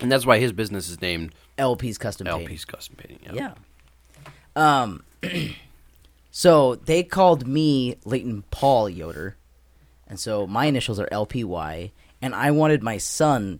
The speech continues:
Speaker 2: to have those same initials. So we, it's a, <sighs> it's a difficult thing coming up with names. But we had something to go off of. We already knew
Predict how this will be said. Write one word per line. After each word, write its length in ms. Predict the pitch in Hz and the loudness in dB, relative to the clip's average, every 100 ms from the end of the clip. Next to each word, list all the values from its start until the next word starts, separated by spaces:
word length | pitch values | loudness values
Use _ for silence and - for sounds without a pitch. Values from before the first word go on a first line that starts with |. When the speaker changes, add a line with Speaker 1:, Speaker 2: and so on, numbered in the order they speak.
| - | -12
Speaker 2:
to 60 | |
have 260 | 98 113 87 | -8 -6 -4
those 180 | 104 95 | -6 -4
same 240 | 113 101 | -4 -4
initials. 720 | 92 95 - 71 69 - - _ _ _ _ _ _ | -6 -8 -8 -10 -10 -14 -18 _ _ _ _ _ _
So 800 | - - - 170 160 110 92 95 - _ _ _ _ _ _ _ _ _ - | -10 -6 6 8 8 6 2 -4 -8 _ _ _ _ _ _ _ _ _ -8
we, 760 | 135 143 165 190 196 196 165 - - - - - - _ _ _ _ | -2 -2 -2 -8 -10 -12 -14 -18 -20 -20 -18 -20 -20 _ _ _ _
it's 160 | - 175 | -10 -4
a, 160 | 269 - _ _ _ _ _ _ _ _ _ _ _ _ _ _ - | -4 -4 _ _ _ _ _ _ _ _ _ _ _ _ _ _ -10
<sighs> 460 | - - - - | -8 -8 -12 -12
it's 120 | 175 247 | -8 -4
a 40 | |
difficult 400 | 262 285 247 170 | -4 2 2 2
thing 200 | 185 160 | 0 0
coming 220 | 131 127 | 0 -2
up 80 | 117 | -4
with 160 | 98 123 | -4 -4
names. 500 | 104 67 - - - _ _ _ _ _ _ _ _ _ _ _ _ _ _ _ - | -4 -4 -12 -16 -20 _ _ _ _ _ _ _ _ _ _ _ _ _ _ _ 0
But 160 | 139 | 6
we 120 | 160 190 | 6 6
had 120 | 202 | 4
something 160 | 220 | 4
to 80 | 208 | 4
go 160 | 180 185 | 6 8
off 260 | 123 90 | 6 2
of. 160 | - 95 | -4 0
We 160 | 117 143 | 6 6
already 220 | 165 175 | 6 6
knew 340 | 170 160 147 | 6 6 6